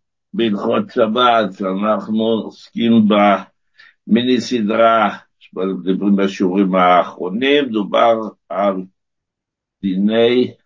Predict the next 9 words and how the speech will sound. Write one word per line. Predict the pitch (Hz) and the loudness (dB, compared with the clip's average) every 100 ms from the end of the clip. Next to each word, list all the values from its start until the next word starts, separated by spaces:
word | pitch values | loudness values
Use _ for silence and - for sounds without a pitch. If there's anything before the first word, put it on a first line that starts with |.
| _ _ _ _ | _ _ _ _
הטיפול | - - - 95 - 110 110 | -12 -8 -4 -4 -2 -2 -2
בתינוק, | 95 92 - 92 85 71 - _ _ _ _ - | -4 -6 -6 -6 -4 -6 -8 _ _ _ _ -10
כן? | - 107 117 - _ _ _ _ _ _ _ _ _ _ _ _ _ _ _ _ _ _ _ _ _ | -4 -2 -4 -6 _ _ _ _ _ _ _ _ _ _ _ _ _ _ _ _ _ _ _ _ _
איך | 113 123 110 | 0 0 0
אנחנו | 110 87 - - | -2 -2 -4 -8
מטפלים | 82 - 87 95 120 123 127 117 | -16 -10 -10 -10 -8 0 0 2
בו, | 104 | 0
איך | 98 95 | -2 -2
אנחנו | 95 92 90 92 87 90 85 85 78 | -4 -2 -2 -4 -8 -4 -2 -2 -2